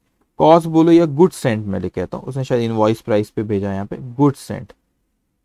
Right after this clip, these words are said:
ठीक है, गुड सेंट, ब्रैकेट में लिख लेता हूँ इनवॉइस प्राइस, गुड सेंट, क्या है बेटा, इनवॉइस प्राइस। तो कितना है यहाँ पे,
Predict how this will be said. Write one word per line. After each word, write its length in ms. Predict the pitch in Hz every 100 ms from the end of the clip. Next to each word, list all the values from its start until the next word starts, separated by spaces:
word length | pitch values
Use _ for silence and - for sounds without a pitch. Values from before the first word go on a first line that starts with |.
| _ _ _ _ _ _ _ _ _ -
ठीक 160 | 165
है, 80 | 156 - _ _ _ _ -
गुड 280 | 117 147 156
सेंट, 380 | - 120 117 - _ _ _ _ _ _ _ _ _ _ _ _ _ _ _ _
ब्रैकेट 460 | 127 131 135 160 147
में 100 | 165
लिख 180 | 139 139
लेता 160 | 160
हूँ 80 | 214 -
इनवॉइस 480 | 131 123 113 107
प्राइस, 460 | - - - 127 - _ _ _ _ _ _ _ _ _ _ _ _ _ _ _ _ _ _ _ _ _ _ _ _ _ _ _ _ _ -
गुड 300 | 120 147 -
सेंट, 340 | - 117 95 _
क्या 120 | 156
है 60 | 202
बेटा, 160 | 226 156
इनवॉइस 380 | 139 120 104
प्राइस। 240 | - 98 98 _ _ _ _ _ -
तो 60 |
कितना 340 | 156 196 - 220
है 80 | 208
यहाँ 180 | 196
पे, 160 | 190 214